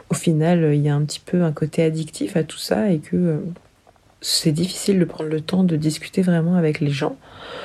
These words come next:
Mais qu'en même temps, euh, dans le contexte, faire une con-,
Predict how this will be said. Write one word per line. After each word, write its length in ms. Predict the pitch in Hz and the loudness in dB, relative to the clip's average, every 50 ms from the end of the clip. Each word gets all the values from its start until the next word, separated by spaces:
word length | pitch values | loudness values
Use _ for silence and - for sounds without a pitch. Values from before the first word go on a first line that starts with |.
| - - - - - - - - - - _ _ _ _ - 190 | -14 -12 -12 -12 -12 -12 -14 -16 -18 -20 _ _ _ _ 2 4
Mais 160 | 180 170 165 | 6 6 6
qu'en 220 | - 220 226 226 | 4 0 0 2
même 180 | 214 185 175 165 | 2 0 0 -2
temps, 460 | 175 - 202 240 262 262 247 240 220 | -2 -2 -2 0 2 2 0 0 0
euh, 420 | 185 160 156 151 151 151 - - 55 | 0 -2 -2 -4 -6 -6 -6 -4 -4
dans 140 | - - 214 | -2 -2 -2
le 80 | 226 | -4
contexte, 480 | 220 - 170 - - 208 202 - - - | -2 -4 -4 -2 -2 -4 -4 -4 -4 -2
faire 160 | 196 175 170 | 0 2 2
une 160 | 160 160 156 | 0 0 -2
con-, 300 | 151 - 170 170 165 - | -4 -2 -2 -2 -2 -2